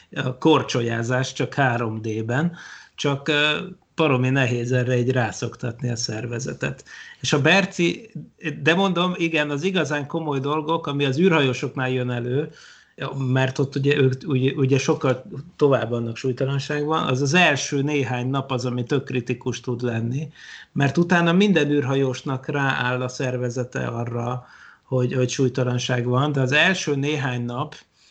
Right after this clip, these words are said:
az lehet nagyon durva egyeseknél, és akkor ilyen tengeri betegségszerű tünetek jönnek elő. Ugye nem tudja az egyensúlyi szervünk a fülbe, hogy merre van a fölfele meg a lefele, össze-vissza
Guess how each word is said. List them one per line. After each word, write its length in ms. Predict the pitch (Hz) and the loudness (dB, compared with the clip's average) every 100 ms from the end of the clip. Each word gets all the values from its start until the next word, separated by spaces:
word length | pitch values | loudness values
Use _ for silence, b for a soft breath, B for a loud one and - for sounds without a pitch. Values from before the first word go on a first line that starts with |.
| b b b | b b b
az 180 | 131 120 | -8 -2
lehet 360 | 160 135 127 | 0 0 -2
nagyon 420 | 135 143 160 170 165 | 0 2 2 2 2
durva 520 | 180 180 175 196 202 | 2 2 4 2 2
egyeseknél, 880 | 175 170 185 185 196 190 180 185 202 | -2 -2 -2 -2 -4 -4 -2 0 0
és 220 | 180 - | 0 -2
akkor 320 | 170 - 165 | -2 0 0
ilyen 220 | 165 165 156 | 2 0 2
tengeri 420 | 175 151 135 135 | 2 4 4 4
betegségszerű 840 | 139 135 127 - 131 123 131 127 | 2 0 -2 -2 -4 -2 0 0
tünetek 560 | 123 127 113 117 113 123 | 0 0 0 -4 -4 -2
jönnek 400 | 113 110 110 - | -2 -4 -4 -4
elő. 400 | - 76 147 - | -6 -6 -8 -4
Ugye 220 | 139 143 | 2 4
nem 220 | 165 139 | 6 4
tudja 260 | 135 127 131 | 2 2 2
az 100 | 147 | 2
egyensúlyi 440 | 127 120 113 127 | 2 0 0 -2
szervünk 480 | 113 135 127 123 117 | -2 0 0 0 -2
a 60 | 123 | -4
fülbe, 360 | - 139 127 | 0 0 2
hogy 140 | 120 127 | 2 2
merre 260 | 127 120 | 2 0
van 140 | 117 120 | 0 -2
a 60 | |
fölfele 420 | 117 131 - - | 0 -2 -2 -4
meg 180 | 95 120 | -4 -2
a 60 | 135 | 2
lefele, 460 | 180 180 170 160 B B B B | 2 2 2 2 B B B B
össze-vissza 760 | 151 143 - 120 135 - 123 | -2 0 0 0 0 0 -4